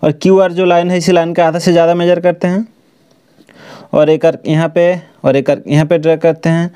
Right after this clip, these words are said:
Compass का जो length है, इसी को fix रख के क्यू point में compass को बिठा के एक आर्क यहाँ पे और एक आर्क यहाँ पे ड्रॉ करते हैं। तो देखिए यहाँ पे एक point मिल रहे हैं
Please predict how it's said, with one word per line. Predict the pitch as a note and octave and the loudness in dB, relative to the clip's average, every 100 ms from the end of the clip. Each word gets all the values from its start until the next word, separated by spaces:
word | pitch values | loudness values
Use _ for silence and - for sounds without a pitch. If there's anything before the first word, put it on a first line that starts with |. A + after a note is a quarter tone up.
| - - - | -16 -20 -6
Compass | D3+ D3 E3 | -4 -2 -2
का | - | -2
जो | E3+ | 0
length | E3+ D#3+ F3+ | 2 0 0
है, | E3+ | -2
इसी | D#3+ E3+ | -2 -2
को | |
fix | D#3 E3 D#3 F3 | 0 -2 -2 -2
रख | E3+ E3 | -2 -2
के | F#3 F#3+ - _ - | -2 -2 -6 _ -2
क्यू | G3+ G3+ | 0 2
point | F3+ D#3 | 0 -2
में | D3+ | -2
compass | C#3+ D3+ D#3 D3+ | -2 -2 -2 -2
को | E3 | -2
बिठा | D#3+ E3 | 0 -2
के | D#3 F#3 G3+ - - _ | -2 -2 -4 -12 -20 _
एक | C#3 C#3+ | -4 0
आर्क | D#3 C3 | 0 0
यहाँ | E3 D#3+ | -2 -2
पे | F3 F#3+ F#3 - | 0 -2 -4 -2
और | C#3 | 0
एक | C#3+ D#3 | 0 0
आर्क | - | -2
यहाँ | - D#3+ | -2 -2
पे | D#3+ E3 | 0 0
ड्रॉ | E3 | 0
करते | D#3+ E3+ D#3 | 0 -2 -2
हैं। | E3+ F3+ F#3+ - - - - | -4 -4 -8 -14 -20 -20 -6
तो | D3+ | -2
देखिए | D#3 E3 | 0 0
यहाँ | F#3 F3 F3 | 0 0 -2
पे | F#3 | -4
एक | F3 | -2
point | F#3 F3 | -2 -2
मिल | F3 E3+ | 0 0
रहे | F3 | 0
हैं | F3+ F#3+ | 0 -2